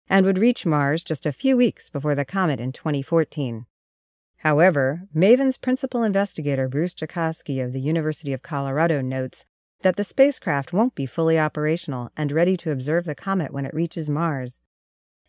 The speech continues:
"It takes a while to get into our science mapping orbit," he explains, "but," he adds, "there are some effects that I would expect to linger for a relatively long period,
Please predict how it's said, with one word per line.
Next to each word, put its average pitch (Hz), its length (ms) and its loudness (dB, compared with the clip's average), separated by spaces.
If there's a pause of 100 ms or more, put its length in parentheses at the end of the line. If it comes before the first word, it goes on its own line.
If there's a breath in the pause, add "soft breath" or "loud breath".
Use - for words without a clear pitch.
(100)
"It 185 100 0
takes - 320 -4
a 156 60 0
while 131 240 0
to 147 100 -10
get 156 140 0
into 151 240 -4
our 131 120 -2
science 156 460 -4
mapping 156 340 -4
orbit," 123 280 -6
he 131 100 -6
explains, 135 720 -4 (500)
"but," 285 220 -2
he 143 240 -4
adds, 123 360 -4 (380)
"there 190 240 0
are 262 220 2
some 185 240 -2
effects 143 400 -4
that 139 120 -2
I 127 140 -2
would 127 100 -2
expect - 420 -8
to 208 120 -6
linger 135 460 -2
for 131 180 -4
a 123 60 -6
relatively 143 580 -2
long 160 260 -2
period, 143 480 -4